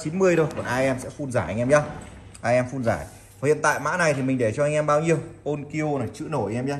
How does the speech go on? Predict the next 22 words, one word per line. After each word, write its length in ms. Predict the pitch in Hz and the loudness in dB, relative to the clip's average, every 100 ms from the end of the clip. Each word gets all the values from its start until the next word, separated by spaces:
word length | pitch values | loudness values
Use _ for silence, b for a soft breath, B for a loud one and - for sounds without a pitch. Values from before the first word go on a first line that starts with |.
| - | -8
chữ 80 | 143 | -8
nổi, 240 | 117 87 | -6 -4
mặt 140 | 110 113 | -4 -4
nhôm 200 | 127 139 127 | -4 -4 0
toàn 180 | 113 120 | 0 0
bộ. 180 | 123 - B B B | -4 -8 B B B
Series 440 | - - 143 143 139 | -12 -2 0 0 0
một 160 | 131 123 | -2 0
tám 200 | 120 143 | -2 0
năm 180 | 151 147 | -2 -4
hai 220 | 156 143 | -4 -2
La 100 | 135 | -2
Mã 240 | 131 156 175 - - | -2 -4 -6 -12 -4
đang 240 | 139 139 | 0 0
để 160 | 131 95 | 0 -4
cho 120 | 135 | -2
anh 120 | 135 | -2
em 220 | 139 131 113 | 0 -2 0
giá 280 | 120 131 147 | 0 0 -2
chỉ 60 | 107 | -6
có 100 | 127 131 | -6 -2
bảy 120 | 147 | -2